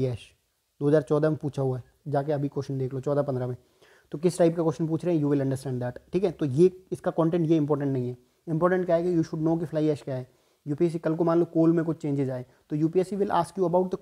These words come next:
coal itself, not about, not about the changes that have been brought in recent times, ठीक है। Then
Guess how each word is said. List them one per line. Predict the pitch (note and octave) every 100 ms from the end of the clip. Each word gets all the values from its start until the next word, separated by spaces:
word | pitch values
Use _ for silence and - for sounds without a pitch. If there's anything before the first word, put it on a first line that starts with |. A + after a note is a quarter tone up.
| -
coal | F#3 E3+ C#3+
itself, | - C3+ C3+ _ _ D#3
not | E3+
about, | F3+ F3+ -
not | D3 F3 F#3
about | F3+
the | F#3 -
changes | E3 D#3 C3+ - _ _ _ _ D3
that | C#3+ D3+
have | D3+ D3+
been | D#3 C#3+
brought | D3 C#3+
in | D3
recent | C#3 C3 C3
times, | B2 A#2 - _ _ _ _ _ -
ठीक | F3
है। | - _ _ _ _ _ _ _ _ _ _ _ _ _
Then | C#3+ D#3 F#3